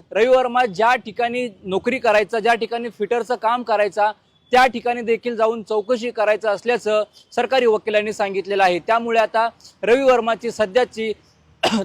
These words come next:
ताबा जो आहे तो एटीएसकडे असून एटीएस पुन्हा याचा तपास करणार आणि या तपासातून आणखीन कोणती धक्कादायक माहिती समोर येते, जो त्या ठिकाणी काम करायचं तिथले अधिकारी काय सांगतात आता हे, हे देखील पाहणं तितकंच महत्त्वाचं असणार आहे.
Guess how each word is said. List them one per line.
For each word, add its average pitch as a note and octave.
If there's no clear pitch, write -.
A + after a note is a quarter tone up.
ताबा G3+
जो A#3
आहे G#3+
तो A#3
एटीएसकडे A3
असून A3
एटीएस G#3+
पुन्हा B3
याचा A#3+
तपास A3
करणार G#3+
आणि A3+
या A#3+
तपासातून G#3+
आणखीन G#3
कोणती B3
धक्कादायक A3
माहिती G#3+
समोर G#3+
येते, A3
जो A#3+
त्या A#3+
ठिकाणी A#3
काम A3+
करायचं A3+
तिथले G#3+
अधिकारी B3
काय A3+
सांगतात G#3
आता G#3+
हे, A3
हे B3
देखील A#3+
पाहणं G#3+
तितकंच G#3
महत्त्वाचं A3
असणार G#3
आहे. G3